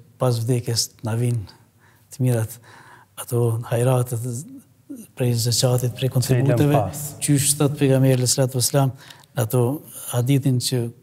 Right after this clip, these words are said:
Speaker 1: pas vdekjes njeriut i mbyllen suhufet fletushkat, vetëm në qoftë se ka lënë dijen, në qoftë se ka lënë avlat hajrit,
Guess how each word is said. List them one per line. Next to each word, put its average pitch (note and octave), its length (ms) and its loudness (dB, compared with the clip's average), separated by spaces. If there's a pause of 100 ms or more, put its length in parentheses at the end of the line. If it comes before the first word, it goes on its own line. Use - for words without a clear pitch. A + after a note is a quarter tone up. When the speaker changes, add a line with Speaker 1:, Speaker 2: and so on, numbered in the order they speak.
Speaker 1:
pas B2 220 0
vdekjes A#2+ 400 0
njeriut B2 420 0 (1500)
i C3 100 2 (200)
mbyllen C3 440 4 (200)
suhufet C3 600 0 (120)
fletushkat, C#3+ 600 2
vetëm B2+ 380 0
në B2 100 -2
qoftë A#2+ 200 0
se B2 100 -4
ka B2 140 -2
lënë A#2 280 0
dijen, B2+ 340 2
në A2+ 80 -4
qoftë A2+ 180 -2
se A#2+ 80 -6
ka B2 80 0
lënë A#2+ 160 0
avlat A#2 280 -2
hajrit, B2 400 0